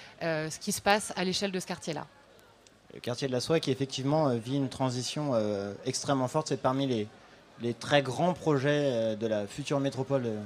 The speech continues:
Speaker 2: du Grand Lyon. On aura l'occasion d'en, d'en parler tout à l'heure. C'est effectivement une autre échelle que, que celle du quartier Mazagran, mais qui finalement questionne un peu les mêmes enjeux.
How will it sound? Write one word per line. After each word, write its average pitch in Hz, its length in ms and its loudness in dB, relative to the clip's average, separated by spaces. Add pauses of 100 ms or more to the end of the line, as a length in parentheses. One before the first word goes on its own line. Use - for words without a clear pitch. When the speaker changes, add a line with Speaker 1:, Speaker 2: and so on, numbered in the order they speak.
(300)
Speaker 2:
du 131 100 0
Grand 135 160 6
Lyon. 147 260 2 (540)
On 117 40 -4
aura 110 120 4
l'occasion 123 380 2
d'en, 110 320 0
d'en 123 100 0
parler 131 220 4
tout 131 140 -8
à 120 60 0
l'heure. 139 160 4
C'est 131 100 -6
effectivement 120 340 -4
une 117 160 0
autre 135 160 -2
échelle 127 300 0
que, 107 240 -2 (180)
que 139 80 0
celle 139 160 2
du 131 60 -2
quartier 143 240 2
Mazagran, 123 340 4
mais 127 80 2
qui 120 120 -6
finalement 127 320 -2
questionne 131 380 -2
un 123 60 0
peu 143 140 -4
les 127 120 0
mêmes 143 240 2
enjeux. 123 300 2